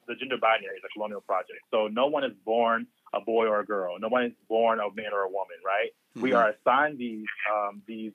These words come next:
Speaker 1: identities, um, based off of,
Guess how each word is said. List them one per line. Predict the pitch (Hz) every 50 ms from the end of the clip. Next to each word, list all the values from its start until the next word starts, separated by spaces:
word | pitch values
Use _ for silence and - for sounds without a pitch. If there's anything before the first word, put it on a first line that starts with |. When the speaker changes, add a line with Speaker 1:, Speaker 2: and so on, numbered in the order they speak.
| _ _ _ _ -
Speaker 1:
identities, | 117 107 107 107 123 131 135 139 120 113 104 101 101 104 _ _ _ _ _ _ _ - 113
um, | 110 107 107 104 101 98 98 92 _ -
based | 113 113 117 110 - _ -
off | 110 107 107 107 - _ -
of, | 113 104 104 98 95 95 95